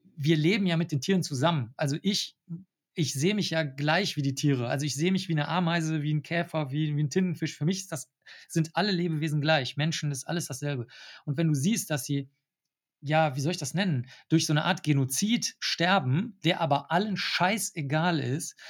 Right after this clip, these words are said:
und zusätzlich wird deine Arbeit auch noch behindert, was das kleinste Problem ist, muss ich dazu sagen, dann, ähm,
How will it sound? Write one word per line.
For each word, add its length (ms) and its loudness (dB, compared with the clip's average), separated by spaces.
und 340 2
zusätzlich 580 -2
wird 160 -2
deine 200 0
Arbeit 300 2
auch 60 0
noch 140 -2
behindert, 360 4
was 140 2
das 140 -6
kleinste 340 2
Problem 440 -2
ist, 140 -8
muss 140 0
ich 80 -6
dazu 240 -8
sagen, 360 -8
dann, 380 2
ähm, 440 -2